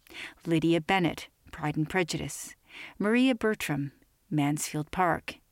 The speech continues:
And Eliza Williams, Sense and Sensibility, to name a few. This lesson remains as current as ever.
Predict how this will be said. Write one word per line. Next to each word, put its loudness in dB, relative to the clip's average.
And 2
Eliza 0
Williams, 0
Sense -2
and -2
Sensibility, 0
to -4
name 2
a -2
few. 2
This 2
lesson 2
remains 2
as -2
current -2
as -2
ever. 0